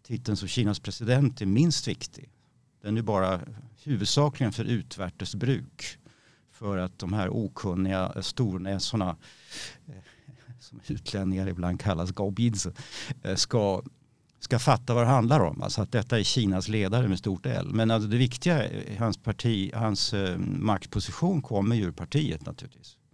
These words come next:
Så att det viktiga, riktiga tycker jag är att kalla honom för generalsekreterare i partiet.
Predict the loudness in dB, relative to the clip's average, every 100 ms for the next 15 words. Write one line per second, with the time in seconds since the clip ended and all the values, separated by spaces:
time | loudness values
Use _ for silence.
0 | _ _ _ _ _ -2 -2 -2 -2 -2
1 | 0 2 2 0 -6 -10 -6 -6 0 0
2 | 0 -2 0 4 4 2 0 -2 -2 -2
3 | 0 0 -2 -2 0 2 0 -2 -4 -6
4 | -8 -6 -6 -6 -6 -2 -2 -4 -14